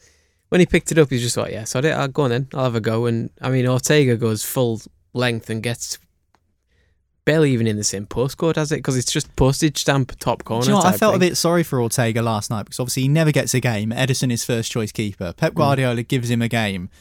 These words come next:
Speaker 2: And he's thinking, "I've got a decent chance of keeping a clean sheet, maybe a little bonus in the wages at the end of the week."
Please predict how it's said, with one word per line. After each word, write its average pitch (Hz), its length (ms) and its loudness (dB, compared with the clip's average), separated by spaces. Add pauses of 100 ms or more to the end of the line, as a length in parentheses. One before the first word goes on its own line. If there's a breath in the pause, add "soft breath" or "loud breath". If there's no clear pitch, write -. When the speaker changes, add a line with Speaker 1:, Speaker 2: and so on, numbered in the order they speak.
(340 soft breath)
Speaker 2:
And 120 80 -4
he's 127 140 0
thinking, 131 260 0
"I've 165 140 -4
got 165 140 -8
a - 20 -8
decent 180 480 -2
chance 135 380 0
of 120 120 -6
keeping 165 320 2
a 147 40 2
clean 135 300 0
sheet, 120 360 -2
maybe 156 240 2
a 156 60 4
little 156 220 0
bonus 139 460 4
in 123 100 2
the 123 80 0
wages 120 440 0
at 104 100 -4
the 123 120 -2
end 117 160 0
of 110 60 -2
the 117 100 0
week." 104 340 -4